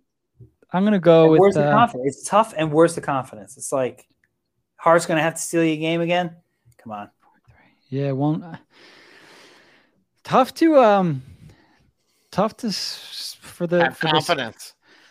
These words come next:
Speaker 1: Well,
Speaker 3: <laughs>
Speaker 1: eh, you know, one one and one almost sounds like, yeah, it could, you know, 'cause a-, any game could be a win, tie, or a loss, you know? I'm gonna go, I'm gonna go two oh and one.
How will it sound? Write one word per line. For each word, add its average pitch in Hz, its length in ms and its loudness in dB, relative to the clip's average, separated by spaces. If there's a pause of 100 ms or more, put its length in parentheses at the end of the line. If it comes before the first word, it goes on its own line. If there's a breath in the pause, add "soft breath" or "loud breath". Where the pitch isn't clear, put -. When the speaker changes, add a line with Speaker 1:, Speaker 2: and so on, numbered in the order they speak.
(160 soft breath)
Speaker 1:
Well, 214 160 6
Speaker 3:
<laughs> 226 140 6
Speaker 1:
eh, 147 120 -4 (260)
you 208 180 -4
know, 208 100 4
one 247 260 4
one 285 160 4
and 190 140 2
one 214 280 2
almost 170 280 -2
sounds 175 280 -4
like, 170 160 -6
yeah, 277 160 -4
it 147 180 -6
could, 214 200 -12
you 214 140 -8
know, 180 120 -2
'cause 160 140 -6
a-, 190 220 -4
any 220 180 -2
game 190 260 -4
could 185 120 -8
be 175 100 -2
a 156 80 0
win, 175 340 -4
tie, 160 300 0
or 160 80 0
a 139 60 0
loss, 147 400 -2
you 123 80 -8
know? 131 200 -6
I'm 165 220 -4
gonna 180 180 -6
go, 151 400 -2 (920)
I'm 254 120 -4
gonna 302 120 -2
go 233 140 4
two 220 300 -4
oh 185 180 0
and 156 100 -6
one. 110 260 -10